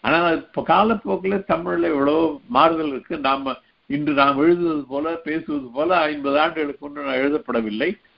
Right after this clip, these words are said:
ஆக நான் எளிமையாக எழுதியதை நண்பர்கள் விரும்பி கேட்டார்கள். ஆ, நான் எழுதுவதற்கு கொஞ்சம் தயங்கினேன். நான் முறையாக தமிழ் படித்தவன் அல்ல. ஆ, நான் கொஞ்சம் தயங்கினேன். அப்போது நண்பர் ஒருவர் சொன்னார், "நீங்கள் ஏன் எழுதக்கூடாது?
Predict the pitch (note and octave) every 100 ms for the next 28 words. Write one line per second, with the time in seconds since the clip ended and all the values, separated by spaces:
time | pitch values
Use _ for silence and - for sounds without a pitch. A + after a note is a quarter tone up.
0 | _ - D#3+ D3+ C3+ A2+ B2 D3+ F3 D#3+
1 | D#3 E3 D#3+ C#3+ D3+ C#3+ C3 E3+ G3 -
2 | C#3 E3+ G3+ G3 E3+ B2+ C#3+ G3 F#3 F#3
3 | - D#3+ F3+ C3+ A#2 G#2+ E3 C4 _ _
4 | _ _ _ _ - C#3+ C3+ B2+ A2+ A2+
5 | B2+ D#3 A3 G#3+ G3 F#3 - F3+ D3 A2+
6 | E3 F#3+ E3 B2 G#2+ A2 B2+ A#2 A#2+ D3
7 | E3+ E3 E3+ - A#2+ E3+ D3+ C3+ A#2+ A#2
8 | G#2 G2+ G2+ D3 F#3 _ _ _ - A#2+
9 | A#2 A2 G#2 - C3 A#2+ A#2 F#3 G3 G#3+
10 | - D#3+ F3 D#3+ C3+ D#3+ - C3+ C3 D#3
11 | D3+ B2 E3 F#3 F3+ D#3+ D#3 F#3 D3+ C3+
12 | C#3 E3+ C3+ C3 C3+ E3 F3+ C3+ C#3 E3
13 | E3 C#3+ B2+ A2+ B2+ F3